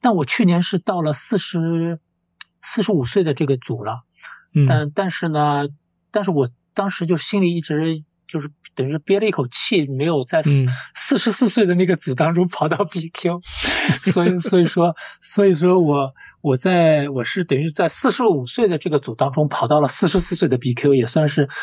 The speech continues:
Speaker 1: 给自己，对吧？稍微有个交代吧，
Speaker 2: 嗯。
Speaker 1: 也是，
Speaker 2: 嗯。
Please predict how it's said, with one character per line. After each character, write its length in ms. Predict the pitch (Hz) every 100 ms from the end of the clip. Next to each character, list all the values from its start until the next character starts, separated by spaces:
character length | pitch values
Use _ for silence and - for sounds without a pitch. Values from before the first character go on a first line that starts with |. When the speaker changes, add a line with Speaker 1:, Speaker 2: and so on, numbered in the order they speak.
| -
Speaker 1:
给 120 | 143
自 200 | - 143
己， 340 | 127 113 107 - - - - -
对 120 | -
吧？ 240 | 117 110 - _
稍 400 | - - - 139
微 160 | 135 131
有 80 |
个 120 | 113 139
交 200 | 127 120
代 160 | 135
吧， 220 | 123 - - - - -
Speaker 2:
嗯。 100 | 135
Speaker 1:
也 100 | 131
是， 280 | 135
Speaker 2:
嗯。 40 | 127